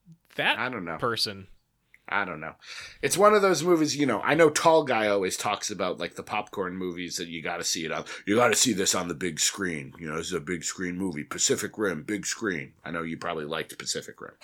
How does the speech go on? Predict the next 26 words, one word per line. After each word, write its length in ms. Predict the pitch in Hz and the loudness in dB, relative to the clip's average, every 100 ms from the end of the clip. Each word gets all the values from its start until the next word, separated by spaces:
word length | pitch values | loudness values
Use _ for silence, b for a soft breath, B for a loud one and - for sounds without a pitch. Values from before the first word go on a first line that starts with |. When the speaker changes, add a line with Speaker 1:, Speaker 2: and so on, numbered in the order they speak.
| - | -6
Speaker 1:
I 120 | 117 | -2
love 300 | 120 160 - | 0 0 -2
Pacific 440 | 104 - 104 - | -12 -10 -10 -10
Rim. 220 | 214 90 71 67 | -8 -8 -10 -12
Speaker 2:
I, 200 | 67 64 _ B B B | -10 -12 _ B B B
have 140 | 92 | -2
you 60 | 90 | 0
seen 200 | 107 98 | 0 0
the 60 | |
previews 380 | - 104 101 104 | -2 -4 -2 -4
for 140 | - | -6
Pacific 420 | 107 - 117 110 113 | -8 -4 -2 -2 0
Rim 180 | 113 | 0
two? 240 | 123 135 135 _ - | 2 0 -2 _ -2
Speaker 1:
I 120 | 117 | 0
have 120 | 113 | 0
not. 360 | 123 110 - - B B B B _ _ - - - - - - _ _ _ _ _ _ _ _ _ - - | -2 -2 -4 -8 B B B B _ _ -20 -20 -20 -20 -20 -20 _ _ _ _ _ _ _ _ _ -20 -6
Speaker 2:
You 80 | |
should 160 | - 80 | -4 -4
look 120 | 73 | -4
it 80 | 73 | -6
up. 140 | 58 _ _ _ b b b b b b - | -8 _ _ _ b b b b b b -14
You'll 140 | 71 | -12
be 160 | 69 71 | -10 -8
a 40 | |
fan. 260 | - - - | -8 -12 -16